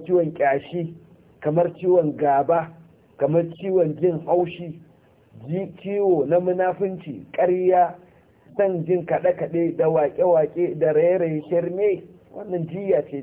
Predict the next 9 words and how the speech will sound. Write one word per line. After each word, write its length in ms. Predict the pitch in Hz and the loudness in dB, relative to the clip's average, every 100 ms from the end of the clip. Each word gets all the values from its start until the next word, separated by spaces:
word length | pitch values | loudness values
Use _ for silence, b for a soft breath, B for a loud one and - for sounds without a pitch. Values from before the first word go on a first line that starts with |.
| 131 | -10
cututtuka 560 | 190 190 165 190 - - | -12 -10 -10 -6 -4 -4
ne. 140 | - - _ _ _ _ _ _ _ _ - | -8 -20 _ _ _ _ _ _ _ _ -14
Annabi 300 | 107 131 127 123 | -10 -8 -10 -8
sallallahu 320 | 123 120 113 | -8 -6 -8
alaihi 120 | 107 | -6
wasallam 320 | 131 131 123 90 78 - | -8 -6 -10 -14 -20 -12
yana 340 | 135 147 143 131 | -8 -4 -2 -2
roƙon 360 | 123 120 139 139 | -4 -6 -6 -4
Allah 360 | 151 156 143 | -4 -2 -4